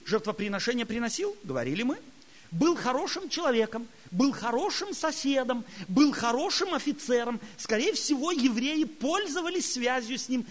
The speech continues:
если нужно было где-то что-то, какие-то документы и так далее и тому подобное. Они всем этим пользовались. Но почему-то ни одному из них в голову не пришло к этому Корнилию пойти и научить его правде Божией.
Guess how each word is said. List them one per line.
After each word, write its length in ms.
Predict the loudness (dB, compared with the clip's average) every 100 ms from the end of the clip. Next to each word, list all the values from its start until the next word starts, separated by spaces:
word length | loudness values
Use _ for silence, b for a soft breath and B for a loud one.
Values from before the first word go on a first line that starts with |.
| -10
если 420 | 0 2 2 2 4
нужно 400 | 4 4 2 -2
было 320 | -2 0 0
где-то 400 | 0 -2 -2 -4
что-то, 320 | -4 -4 -4
какие-то 420 | -8 -8 -6 -2
документы 580 | -4 -4 -2 0 -2 -4
и 40 |
так 160 | -6 -6
далее 220 | -6 -6
и 20 |
тому 160 | -8 -10
подобное. 380 | -8 -8 -8 -12 B B
Они 420 | -2 0 2 2 0 -10
всем 280 | -2 0 0
этим 180 | -4 -6
пользовались. 400 | -4 -4 -6 -14 B B B
Но 160 | -4 -2
почему-то 680 | 0 0 0 2 4 4 4
ни 280 | 2 2 -2 -2
одному 760 | -2 -2 -2 -2 -2 -2 -4
из 300 | -4 -4 -2
них 160 | 0 0
в 220 | -2 4
голову 420 | 8 10 8 4
не 120 | -2
пришло 440 | -4 -4 -2 0 -2 B B
к 40 |
этому 300 | 4 4 2
Корнилию 680 | 2 2 2 0 0 2 2
пойти 420 | 4 4 4 0
и 80 | 2
научить 420 | 2 2 0 -2
его 140 | -2 -2
правде 360 | 0 0 -2
Божией. 520 | -4 -4 -4 -6 -8